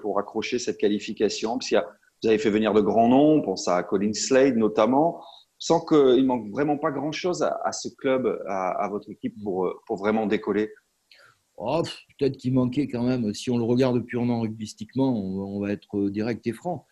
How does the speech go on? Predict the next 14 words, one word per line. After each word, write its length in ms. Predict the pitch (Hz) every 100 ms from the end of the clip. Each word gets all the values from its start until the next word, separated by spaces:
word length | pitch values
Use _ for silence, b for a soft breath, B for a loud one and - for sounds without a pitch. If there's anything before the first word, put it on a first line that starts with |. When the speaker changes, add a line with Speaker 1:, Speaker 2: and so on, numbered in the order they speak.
| _ _ -
Speaker 2:
Euh, 480 | 101 98 104 98 95
on 120 | 110 117
avait 220 | 117 131
quelques 280 | 127 110 113
petits 340 | 120 117 -
manques 320 | 147 165 135
à 100 | 110
des 120 | 101 107
postes 400 | 123 123 - 107
bien, 360 | 95 117 117
euh, 240 | 101 90 90
bien 180 | 110 113
précis, 480 | 113 110 175 175 - _ _ _ _ _ -
euh, 300 | 107 107 101